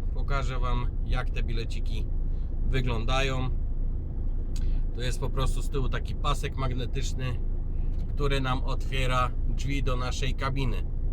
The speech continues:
na promie. Tam już w oddali trochę widać prom, prom Mazowia się nazywa. No, tak nie za bardzo widać na tym nagraniu, tam lampy świecą, ale jak tak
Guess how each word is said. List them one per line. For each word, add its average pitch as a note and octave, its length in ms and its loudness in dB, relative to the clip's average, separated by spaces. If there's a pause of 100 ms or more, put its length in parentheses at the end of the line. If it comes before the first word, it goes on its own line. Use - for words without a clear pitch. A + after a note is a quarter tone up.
(760)
na A#2+ 160 2
promie. A#2 420 0 (1160)
Tam - 160 0
już B2 100 2
w A#2+ 60 0
oddali C#3 440 2
trochę C3 360 0
widać C3+ 640 0 (240)
prom, D3+ 440 2
prom C3+ 220 0
Mazowia C#3+ 720 2 (800)
się - 180 2
nazywa. C#3+ 640 2 (1700)
No, - 120 2
tak B2+ 220 0
nie B2+ 120 2
za B2 140 0
bardzo B2+ 380 0
widać B2 340 0
na B2 80 0
tym B2 160 0
nagraniu, B2 460 2
tam B2 180 0
lampy B2 300 0
świecą, C#3+ 440 0
ale B2+ 160 0
jak B2 140 0
tak - 140 0